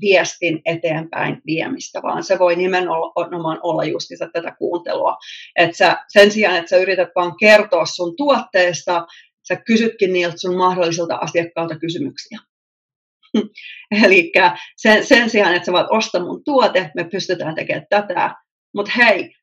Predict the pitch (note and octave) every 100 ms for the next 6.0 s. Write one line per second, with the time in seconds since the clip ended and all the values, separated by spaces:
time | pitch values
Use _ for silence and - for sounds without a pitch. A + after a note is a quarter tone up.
0 | _ _ _ _ G3+ G#3+ B3 B3+ C#4 B3
1 | G3+ F3+ - - A3+ A3 F3+ E3+ - -
2 | F#3+ E3+ E3 - G3 F3+ - F3+ E3 E3
3 | E3+ F3 F#3 E3+ E3+ D#3 - F3 - F#3
4 | E3+ F3 E3 - - - - - F3+ -
5 | F3 F#3 F3+ F3+ E3 C#3 - D#3+ D#3+ E3